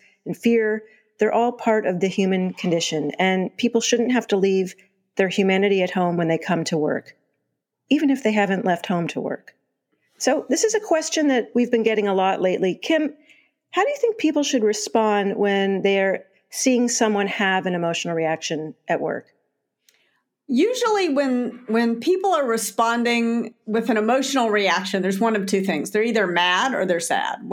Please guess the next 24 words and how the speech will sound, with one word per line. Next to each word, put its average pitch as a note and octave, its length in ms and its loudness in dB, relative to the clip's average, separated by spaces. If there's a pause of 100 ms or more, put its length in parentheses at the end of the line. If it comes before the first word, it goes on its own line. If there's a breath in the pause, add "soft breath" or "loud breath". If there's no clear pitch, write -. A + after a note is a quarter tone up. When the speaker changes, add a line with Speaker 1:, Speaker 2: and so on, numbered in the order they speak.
(180)
Speaker 2:
<laughs> - 280 -20
Th-, G#3+ 220 0
those A#3+ 200 0
are B3+ 60 0
the A#3 180 -2
two E4+ 400 0
emotions A#3 540 0
that F#3+ 160 0
we G3 140 0
most G3+ 400 0
dread, F#3+ 540 0
especially D4+ 520 0
when A3 160 -2
we're G#3 120 2
offering G3 520 0
people F#3+ 320 -2
feedback. F3+ 580 -4 (320 loud breath)
And A#3 100 0
I've C4 220 -2
given A4+ 340 0 (100)
a A3+ 80 2
lot A3+ 480 0 (160)
of G#3+ 220 -4 (160)
people G#3+ 880 0